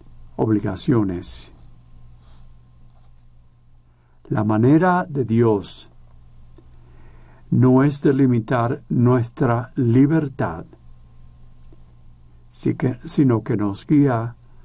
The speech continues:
a la paz y a la felicidad. Cuando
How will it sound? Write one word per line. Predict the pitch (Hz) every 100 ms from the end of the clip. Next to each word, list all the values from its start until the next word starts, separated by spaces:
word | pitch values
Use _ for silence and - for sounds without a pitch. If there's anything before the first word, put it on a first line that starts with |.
| - - - - -
a | -
la | 120 113 90
paz | - 117 139 135 - - - - - - - - - -
y | 127 104
a |
la | 92 87
felicidad. | - 104 90 - 90 82 82 - - - - - - - - - - - - - - - _ - _ - _ _ _ _ _ _ _
Cuando | - 143 139 135